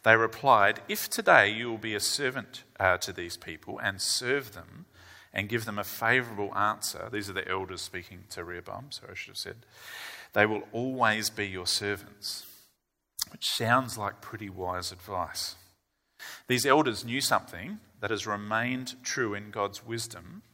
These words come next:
that to lead is to serve for the sake of others. Whereas the younger men who had rolled with Rehoboam for many years effectively said, "Let's turn up the heat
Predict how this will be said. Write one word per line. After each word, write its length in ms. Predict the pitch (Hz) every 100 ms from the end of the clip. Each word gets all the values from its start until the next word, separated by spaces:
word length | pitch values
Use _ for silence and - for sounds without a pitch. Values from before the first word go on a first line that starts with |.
| _ _ - _ _
that 200 | 104 -
to 120 | - 104
lead 680 | 107 135 127 92 87 104 - - -
is 200 | 104 98
to 140 | - 95
serve 840 | - - 104 87 80 87 - - _ _
for 120 | 92
the 100 | 87
sake 340 | - 92 90
of 100 | 90 -
others. 580 | 85 85 - - - - _ _ _ _ _ _ _ - - - - - -
Whereas 220 | 127 127
the 80 | 135
younger 300 | 127 185 185
men 280 | 98 90 104
who 220 | 107 104
had 120 | 101
rolled 320 | 101 113 139 104
with 140 | 98
Rehoboam 500 | 98 95 92 95 95
for 120 | -
many 260 | 98 110 127
years 240 | 101 90
effectively 500 | 107 113 110 95 98
said, 300 | 95 120 110
"Let's 260 | 190 196 -
turn 320 | - - 165
up 180 | 151 -
the 100 | 107
heat 380 | - 113 -